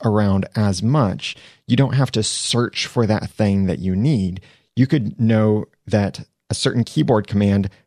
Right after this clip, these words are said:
does that particular tool. In fact, some tools seem to be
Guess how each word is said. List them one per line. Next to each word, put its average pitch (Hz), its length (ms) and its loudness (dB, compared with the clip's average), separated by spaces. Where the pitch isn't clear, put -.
does 110 280 2
that 104 200 0
particular 92 460 -6
tool. - 500 -4
In - 80 4
fact, 143 200 2
some 160 200 2
tools 127 520 2
seem 147 300 0
to 131 80 0
be 120 160 2